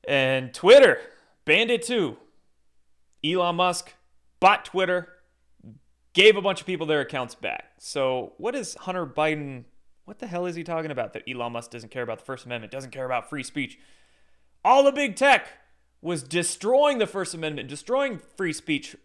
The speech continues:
for you, crackhead Hunter. <laughs> Oh, good gosh. All right. And a little bit more on Elon Musk. So this story came out. Let's, in fact, get to the story first. So this is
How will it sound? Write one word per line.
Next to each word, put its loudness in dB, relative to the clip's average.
for -2
you, -2
crackhead -2
Hunter. -8
<laughs> -6
Oh, -2
good -14
gosh. -10
All 4
right. 4
And 2
a -10
little 0
bit -2
more 0
on -2
Elon -2
Musk. -2
So 0
this -6
story 2
came -6
out. -2
Let's, -4
in -8
fact, -2
get -4
to -8
the -8
story -4
first. -10
So 0
this -2
is -2